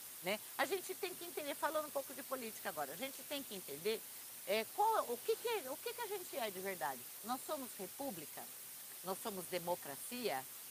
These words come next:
A gente é presidencialista? É o, é o, ai, como chama? É a, o,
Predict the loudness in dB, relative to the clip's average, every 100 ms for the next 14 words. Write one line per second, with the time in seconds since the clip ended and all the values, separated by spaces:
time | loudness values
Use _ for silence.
0 | -10 -10 -2 0 4 2 2 0 0 2
1 | 2 2 -2 -2 -2 -4 -2 -2 -2 -2
2 | -4 -4 -8 -10 0 6 8 8 6 4
3 | 2 0 0 0 -2 -2 -2 -2 -4 -8
4 | -6 -4 -4 -6 -8 -4 -4 -4 -6 -8
5 | -10 -6 2 6 6 6 4 4 2 0
6 | -2 -4 -6